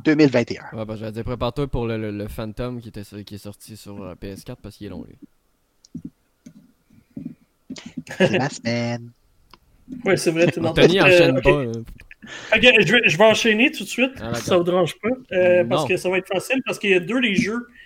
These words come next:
Speaker 3: qui sont des jeux de la semaine, alors Spiritfarer et Battletoads, on va en reparler plus tard. Fall Guys, on vient d'en parler avec Kevin. Dernier jeu que j'ai joué, c'est Microsoft Flight Simulator.
Speaker 2: Miaou.
Speaker 3: Euh,
Speaker 1: Chanceux.
Speaker 3: Beaucoup de plaisir avec ce jeu-là, très relaxant, euh,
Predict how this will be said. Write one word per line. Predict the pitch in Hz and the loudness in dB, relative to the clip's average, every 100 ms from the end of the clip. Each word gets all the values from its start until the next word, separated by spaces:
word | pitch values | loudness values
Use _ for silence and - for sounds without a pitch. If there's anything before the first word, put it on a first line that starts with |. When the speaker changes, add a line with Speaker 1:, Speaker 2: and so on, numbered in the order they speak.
| _ | _
Speaker 3:
qui | - | -6
sont | 190 | 2
des | 180 175 | 4 4
jeux | 202 | 4
de | |
la | 196 | 0
semaine, | - - 220 202 | 0 -2 0 2
alors | 175 170 | 2 0
Spiritfarer | - 190 185 185 175 190 | 2 2 2 2 4 4
et | |
Battletoads, | 170 170 165 190 196 185 | 2 0 0 -2 -2 -2
on | 170 | -2
va | 160 | -4
en | |
reparler | - 165 185 | -4 -2 -2
plus | 175 _ | -4 _
tard. | 214 240 262 - - - | 0 0 0 -8 -20 -4
Fall | - 208 185 | 6 8 8
Guys, | 202 208 185 | 6 4 4
on | |
vient | 180 | 2
d'en | 196 185 | 2 2
parler | 175 202 | 4 4
avec | 190 185 | 2 2
Kevin. | 185 202 254 247 - - - | 4 4 2 0 -10 -8 2
Dernier | 214 214 208 | 4 4 2
jeu | 208 | 0
que | 190 | -2
j'ai | 190 | -2
joué, | 175 214 | 0 0
c'est | 233 185 | 2 4
Microsoft | 185 226 220 - 220 | 4 2 2 -2 0
Flight | - 208 190 | 2 2 2
Simulator. | 220 202 196 190 202 214 - | -2 2 4 6 6 4 0
Speaker 2:
Miaou. | - 208 | -4 2
Speaker 3:
Euh, | 226 240 226 220 202 180 160 160 160 - - _ _ _ _ - | 8 10 12 12 10 8 6 2 -2 -8 -18 _ _ _ _ -4
Speaker 1:
Chanceux. | 117 98 101 | -2 -4 -6
Speaker 3:
Beaucoup | 175 220 | -6 -6
de | 208 | 2
plaisir | 190 180 208 | 2 4 2
avec | 185 175 | 2 0
ce | 175 | -2
jeu-là, | 160 165 185 180 | -2 0 0 0
très | 196 185 | 0 2
relaxant, | 175 165 - 180 180 180 | 2 0 -4 -4 -2 0
euh, | 160 156 | -2 -6